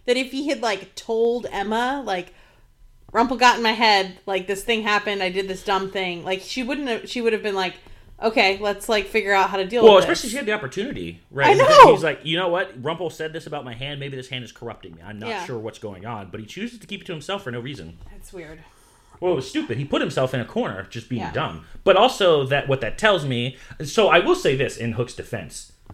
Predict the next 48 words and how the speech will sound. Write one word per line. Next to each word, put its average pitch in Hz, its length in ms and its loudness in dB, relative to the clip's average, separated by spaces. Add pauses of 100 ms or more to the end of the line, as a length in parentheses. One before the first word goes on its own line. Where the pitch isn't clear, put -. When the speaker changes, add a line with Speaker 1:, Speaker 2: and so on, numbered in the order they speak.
(320)
Speaker 2:
Based 120 320 -2
on 151 180 0
what 117 200 0
they 127 120 2
did 127 240 0
to 120 60 -4
him 123 120 -2
at 107 100 -6
the - 60 -4
begin-, 113 380 -6
or 98 120 -8
end 135 200 -2
of 110 80 -4
season 120 280 -8
three 120 180 -8
B, 120 480 -8 (100)
I 165 120 -4
wouldn't 151 220 -2
communicate 143 340 -2
with 143 120 0
him 139 80 0
either. 262 300 -2 (180)
They 127 140 4
don't 180 240 6
trust 294 300 0
him. - 100 -12 (280)
Speaker 1:
Yeah. 220 280 0 (840)
That's 277 420 4
fair, 175 520 -4
but 202 180 -2
they, 220 100 -4
I 208 120 -4
feel 247 200 -4
like, 220 320 -2 (280)
I 208 80 -10
don't 185 120 -8
know, - 240 -4 (100)
Charming 240 880 -10
can't 180 300 -14
seem 175 180 -14
to 165 120 -14
decide 151 480 -12
what's - 180 -14
happening 147 440 -14 (180)
with 185 180 -6
Speaker 2:
Actually, - 220 2
Charming's 370 380 4
consistent. 147 600 -4